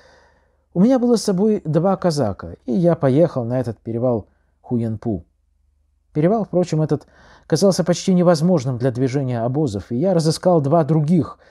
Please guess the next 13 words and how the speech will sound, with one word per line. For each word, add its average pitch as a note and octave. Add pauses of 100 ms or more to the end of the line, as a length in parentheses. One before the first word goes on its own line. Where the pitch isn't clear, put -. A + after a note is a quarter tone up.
(180)
ведущих A#2+
в -
ту C#3+
же G#2
долину. G2+ (1000)
По -
этим G#3+
двум D#3
и D#3+
прошли D#3
обозы. A2 (680)
Часть C#3+
обозов C#3